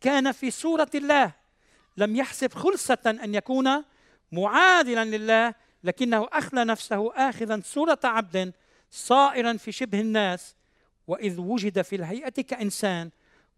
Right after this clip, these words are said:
وضع نفسه وأطاع حتى الموت، موت الصليب".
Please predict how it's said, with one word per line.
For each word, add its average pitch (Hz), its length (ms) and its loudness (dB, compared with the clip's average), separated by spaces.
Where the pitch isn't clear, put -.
وضع 226 360 4
نفسه 196 640 -4
وأطاع 202 480 0
حتى - 340 -6
الموت، 175 420 -6
موت 160 220 -12
الصليب". 147 520 -12